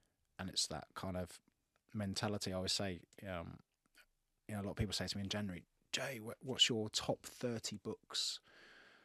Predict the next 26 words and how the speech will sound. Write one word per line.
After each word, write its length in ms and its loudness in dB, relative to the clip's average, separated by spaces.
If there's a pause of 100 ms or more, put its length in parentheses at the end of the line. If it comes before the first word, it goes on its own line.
(160)
to 180 -6
change 440 2
your 120 -2
life?" 540 -6 (560)
And 420 0 (180)
I 100 -2
always 220 4
have 160 -2
this 300 0
kind 180 -6
of 80 -6
mindset 360 -2
of 80 -10
going, 160 -4
"Cool, 220 0 (200)
imagine 320 2
this. 280 -2 (1040)
I 100 -2
get, 240 -4 (140)
I 220 0 (220)
purchase 480 2
those 240 -2
thirty 480 -4
books 300 -8
for 160 -10
you. 120 -10